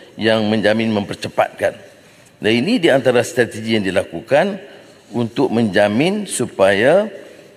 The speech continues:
em, misi-misi yang di-, di-, dihantar keluar, em, kebanyakannya dipimpin oleh Menteri miti, dan ada,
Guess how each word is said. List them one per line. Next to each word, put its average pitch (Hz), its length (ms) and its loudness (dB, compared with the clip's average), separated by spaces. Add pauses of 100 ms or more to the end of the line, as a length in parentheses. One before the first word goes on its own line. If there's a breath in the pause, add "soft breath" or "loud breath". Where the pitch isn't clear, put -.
(140)
em, 87 800 -4 (800 loud breath)
misi-misi 151 960 0
yang 104 160 0
di-, 101 80 -2 (240)
di-, 98 400 0
dihantar 101 480 0
keluar, 127 480 4 (400)
em, 80 400 -10
kebanyakannya 110 560 -2
dipimpin 95 480 -4
oleh 90 240 -6
Menteri 92 560 -4 (400)
miti, 156 400 -4 (480 loud breath)
dan 101 400 0
ada, 95 480 0